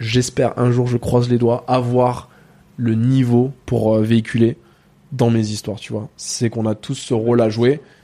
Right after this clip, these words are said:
et tous mes personnages ont leur rôle à jouer, et tu le verras dans la série chez Glénat, ça parle de plein de personnages, il y a pas juste un personnage principal, il y a Kelly forcément, mais tu le verras dans ma narration, j'arrive pas à me concentrer sur Kelly,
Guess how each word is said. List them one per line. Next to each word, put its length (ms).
et 160
tous 220
mes 120
personnages 540
ont 100
leur 160
rôle 240
à 80
jouer, 300
et 80
tu 160
le 100
verras 260
dans 120
la 100
série 300
chez 180
Glénat, 400
ça 140
parle 200
de 60
plein 200
de 60
personnages, 380
il 20
y 40
a 40
pas 120
juste 300
un 80
personnage 340
principal, 400
il 60
y 20
a 80
Kelly 260
forcément, 480
mais 140
tu 140
le 60
verras 180
dans 100
ma 80
narration, 520
j'arrive 320
pas 100
à 40
me 60
concentrer 460
sur 300
Kelly, 340